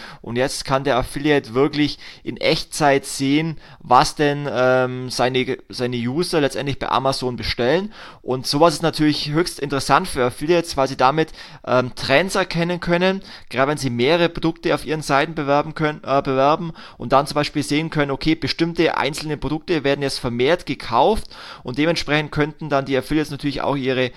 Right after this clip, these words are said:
Marketingaktivitäten, ähm, ja, relativ schnell anpassen, um damit vielleicht bestimmte Produkte, ähm, ja, noch mehr, äh, zu verkaufen oder bestimmt, bestimmte Kategorien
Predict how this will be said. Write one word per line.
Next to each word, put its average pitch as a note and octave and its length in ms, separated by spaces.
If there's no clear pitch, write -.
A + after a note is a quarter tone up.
Marketingaktivitäten, D3+ 1700
ähm, C3 760
ja, A#2+ 220
relativ C3+ 340
schnell C3+ 460
anpassen, D3+ 680
um B2 180
damit C#3 280
vielleicht C#3+ 300
bestimmte D3 500
Produkte, D3+ 640
ähm, B2 360
ja, B2 120
noch B2+ 260
mehr, B2 420
äh, A#2 240
zu - 140
verkaufen A#2 640
oder A2+ 160
bestimmt, B2 460
bestimmte B2+ 360
Kategorien B2 640